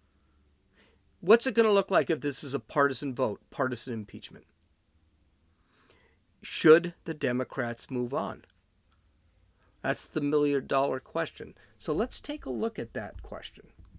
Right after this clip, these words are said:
There was an article from the Heritage Foundation by David Marcus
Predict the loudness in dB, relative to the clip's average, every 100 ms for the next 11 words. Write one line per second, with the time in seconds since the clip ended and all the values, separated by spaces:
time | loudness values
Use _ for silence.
0 | 0 2 4 2 2 4 4 4 2 -2
1 | 0 0 0 2 4 4 2 -6 -6 -16
2 | -4 0 0 0 -2 -2 -6 -4 -4 -6
3 | -2 0 0 -2 -4 -2 -2 -2 -8 -4
4 | -4